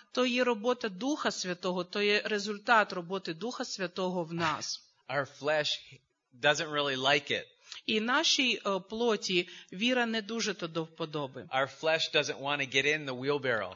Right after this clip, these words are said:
Speaker 2: <laughs>
Speaker 1: Тому що наша, а, плоть точно не хоче сідати в цей візок, який повезуть по канату.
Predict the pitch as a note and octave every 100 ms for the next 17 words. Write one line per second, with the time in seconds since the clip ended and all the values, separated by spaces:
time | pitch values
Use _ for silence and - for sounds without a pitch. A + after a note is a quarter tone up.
0 | - - - G#3 A3+ A3+ A#3 A3+ C#4+ D#4+
1 | B3+ A3+ - - - G3 F3+ G#3 G#3 F3+
2 | - C4 C4 B3+ G#3+ F#3+ - G#3+ - G3+
3 | - - - - F#3+ G3 G#3 G3+ F#3+ F3+
4 | - G3+ F#3+ F#3+ - - F3 F3+ F3+ E3
5 | - D3+ F3 E3 E3+ D#3+ D#3 E3 - D3+
6 | - D3+ C#3 B2+ C3+